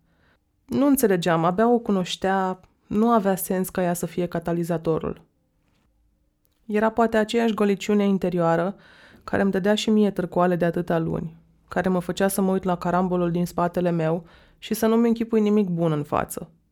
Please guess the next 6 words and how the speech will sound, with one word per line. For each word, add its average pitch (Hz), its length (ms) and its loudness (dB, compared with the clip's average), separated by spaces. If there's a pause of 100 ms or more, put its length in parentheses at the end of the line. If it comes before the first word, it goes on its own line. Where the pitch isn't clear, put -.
(680)
De 180 160 -2
altfel, 220 500 0
creaserăm 208 600 -2
amândoi 190 400 2
acel 170 240 -2
carambol. 165 560 -8